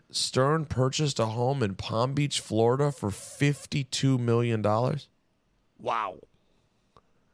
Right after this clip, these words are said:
Speaker 1: Yo, I didn't even know that Howard had a place in Florida.
Speaker 2: Well,
Speaker 1: Like,
Speaker 2: why would you know his personal business?
Speaker 1: He
Speaker 2: You
Speaker 1: talks
Speaker 2: sucking
Speaker 1: about
Speaker 2: his cock?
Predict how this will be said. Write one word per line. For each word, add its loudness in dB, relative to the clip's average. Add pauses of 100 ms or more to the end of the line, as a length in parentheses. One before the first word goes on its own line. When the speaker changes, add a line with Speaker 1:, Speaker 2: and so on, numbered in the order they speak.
(920)
Speaker 1:
Yo, 6
I 2
didn't 0
even 0
know 2 (2000)
that 4
Howard 4
had 0
a -4
place -4
in -4
Florida. -14 (840)
Speaker 2:
Well, 4
Speaker 1:
Like, 2
Speaker 2:
why 2
would 4
you -2
know 8
his 8
personal 4
business? -4 (180)
Speaker 1:
He 0
Speaker 2:
You 4
Speaker 1:
talks 4
Speaker 2:
sucking 4
Speaker 1:
about 6
Speaker 2:
his -4
cock? -2